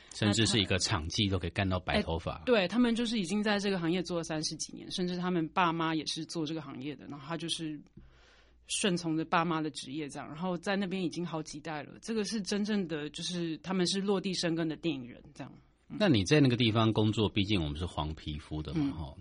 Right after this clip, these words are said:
Speaker 1: 你觉得比较大的是文化的冲突或者收获是什么？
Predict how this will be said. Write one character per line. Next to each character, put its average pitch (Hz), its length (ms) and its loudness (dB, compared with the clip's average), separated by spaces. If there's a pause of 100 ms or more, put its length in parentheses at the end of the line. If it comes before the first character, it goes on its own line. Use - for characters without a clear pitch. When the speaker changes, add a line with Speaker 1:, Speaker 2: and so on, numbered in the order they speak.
Speaker 1:
你 85 180 -4
觉 98 140 -2
得 98 200 2 (120)
比 - 80 -6
较 98 180 0
大 92 220 6
的 76 220 0
是 80 340 -4 (140)
文 98 160 2
化 127 240 6
的 92 120 0
冲 95 280 0
突 - 220 -6
或 98 80 -2
者 71 120 -10
收 90 280 -2
获 95 200 -4
是 - 140 -8
什 - 140 -8
么？ - 60 -20